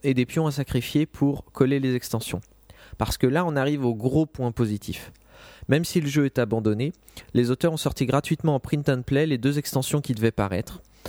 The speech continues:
D'une part, des unités en plus pour la Légion et les, et les Irles, en fait. Et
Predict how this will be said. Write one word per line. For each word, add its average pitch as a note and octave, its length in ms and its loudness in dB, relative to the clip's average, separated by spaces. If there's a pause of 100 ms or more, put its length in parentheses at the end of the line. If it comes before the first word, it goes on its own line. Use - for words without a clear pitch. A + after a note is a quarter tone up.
(120)
D'une C#3 180 2
part, D#3+ 260 2
des B2+ 220 0
unités C3 380 0
en B2 80 0
plus D3 300 0
pour - 160 0
la A2 100 4
Légion A2+ 420 0
et G#2 140 0
les, G2 420 0
et G2+ 100 -2
les G2 280 0
Irles, A2+ 260 0 (140)
en A2 60 -12
fait. - 320 -2 (760)
Et E3 280 2